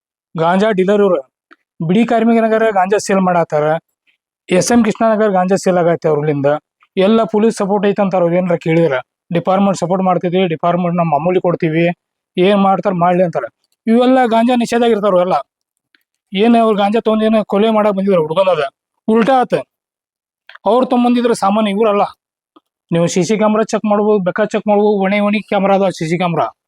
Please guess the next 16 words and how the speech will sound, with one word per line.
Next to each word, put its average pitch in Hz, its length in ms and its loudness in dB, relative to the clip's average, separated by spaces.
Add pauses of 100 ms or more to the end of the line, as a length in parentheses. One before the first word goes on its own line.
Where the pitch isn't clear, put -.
(520)
ಬೇಕಾ 180 260 0
ಚೆಕ್ 214 240 -4
ಮಾಡ್ರಿ. 175 240 0 (220)
ಯಾಕಂದ್ರೆ 208 440 0 (540)
ಇವು 226 220 2 (560)
ಎಜುಕೇಟ್ 226 380 0 (640)
ಫ್ಯಾಮಿಲಿ, 190 360 2 (680)
ಇವ್ರ 208 220 2 (200)
ಗುಂಡಾಗಿರಿ 196 520 0
ಅಲ್ಲ, 180 200 0 (340)
ಯಾವ್ದು 160 220 0
ಇನ್ನೂ 202 200 0
ಮಠ 190 180 -2
ಏನು 185 340 -2
ರೂಢಿ 170 220 0
ಇಲ್ಲ. 170 120 0